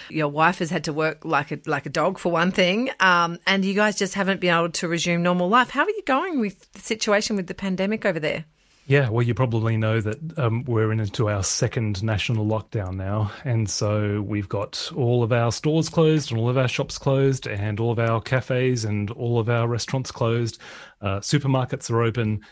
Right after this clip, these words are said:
Speaker 2: Uh, some kind of services are still open, and we've got to maintain our two-metre distance. We can't have anybody over our homes.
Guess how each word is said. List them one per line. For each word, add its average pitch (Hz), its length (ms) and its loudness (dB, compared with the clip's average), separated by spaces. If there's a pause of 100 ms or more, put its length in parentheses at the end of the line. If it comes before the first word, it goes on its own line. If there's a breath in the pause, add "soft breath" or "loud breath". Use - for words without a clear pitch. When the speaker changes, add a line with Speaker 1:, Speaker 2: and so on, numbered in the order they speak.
(220 loud breath)
Speaker 2:
Uh, 104 220 -2
some 165 360 2
kind 123 240 0
of 104 100 -4
services 110 480 -2
are 98 160 -2
still 101 320 -4
open, 95 480 -6
and 104 280 -4
we've 98 180 -6
got - 180 -8
to 107 160 -4
maintain 101 400 -2
our 95 120 -4
two-metre 104 680 -2
distance. 175 420 -2
We 117 60 -4
can't 117 240 -4
have 110 240 0
anybody 107 560 0
over 107 260 -2
our 92 140 -6
homes. 151 420 0